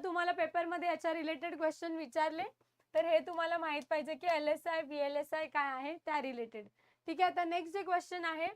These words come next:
त्याचा आन्सर तुम्ही करायचा आहे, जो येणारा नेक्स्ट क्वेश्चन असेल. आता मुंबई हायकोर्ट भरतीमध्ये जी रेकॉर्डेड, अ, स्वरूपाची जी बॅच आहे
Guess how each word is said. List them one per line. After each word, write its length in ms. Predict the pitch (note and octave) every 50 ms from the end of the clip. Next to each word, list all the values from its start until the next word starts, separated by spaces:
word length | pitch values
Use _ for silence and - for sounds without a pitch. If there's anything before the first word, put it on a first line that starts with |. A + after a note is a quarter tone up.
| _ _ _ _ _ _ -
त्याचा 240 | E4 D#4+ D#4+ - F4+
आन्सर 340 | F4 F4 E4+ D4+ F#4 F4+ F4+
तुम्ही 280 | D4 F4+ D#4+ E4+ F4
करायचा 440 | D#4 F4 D#4+ D4+ D4 C#4+ - - D4
आहे, 240 | C4+ B3 A3 G#3+ - _ _ _ _ _ _ _ _ _ _ _ _ _ _ _ _ _ _ - B3 B3
जो 100 | D#4 D#4+
येणारा 300 | D#4+ D#4 D#4+ E4+ E4+ F4
नेक्स्ट 260 | E4 E4 D#4+ - -
क्वेश्चन 340 | - D#4+ E4+ - - E4+ E4
असेल. 320 | D4 D4 - D4+ D#4+ F#4+ - _ _ _ - - -
आता 200 | - D4+ - F#4
मुंबई 340 | F#4 F#4 F4 E4+ D#4+ F#4 F#4+
हायकोर्ट 440 | F4+ F#4 E4 D#4 B3+ - F4 F#4 -
भरतीमध्ये 520 | E4+ E4+ D#4+ - - E4+ E4 E4 D4 E4+
जी 120 | C#4 F4+
रेकॉर्डेड, 580 | F4+ F4 D#4 D4+ - D#4+ D#4+ D#4 D#4 F4+ F4+ E4
अ, 340 | D#4 D4 C#4+ C#4+ C#4+ C#4+ D4
स्वरूपाची 600 | - D#4+ D#4 D#4+ C4+ C4+ E4 E4 D#4+ - F4 F4
जी 120 | D4+ E4+ F4
बॅच 340 | C4+ E4 E4 D#4 D4+ -
आहे 260 | F4 E4 D#4 E4 F4+